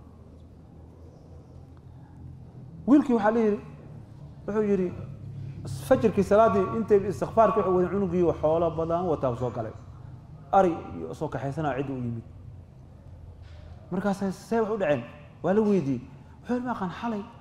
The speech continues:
dadkii oo askartii ilaalinaysa, anigoo dadkii la qafaashaan galay. Askartii oo ilaalinaysay,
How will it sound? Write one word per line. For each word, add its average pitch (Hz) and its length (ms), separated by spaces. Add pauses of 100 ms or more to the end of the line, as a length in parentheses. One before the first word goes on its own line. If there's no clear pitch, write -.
(920)
dadkii 202 300
oo 180 120
askartii 185 440
ilaalinaysa, 170 460
anigoo 165 320
dadkii 180 220
la 170 40
qafaashaan 151 500
galay. 151 200 (500)
Askartii 185 460
oo 170 240
ilaalinaysay, 175 600